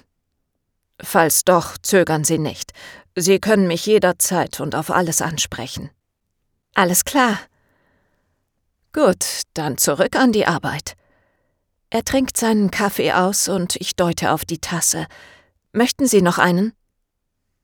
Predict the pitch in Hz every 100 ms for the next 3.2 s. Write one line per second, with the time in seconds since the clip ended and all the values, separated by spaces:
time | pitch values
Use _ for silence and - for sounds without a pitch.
0 | _ _ 220 185 165 139 143 - 156 -
1 | 175 131 - - 170 156 - - _ _
2 | _ _ _ _ _ _ _ - 233 -
3 | 190 180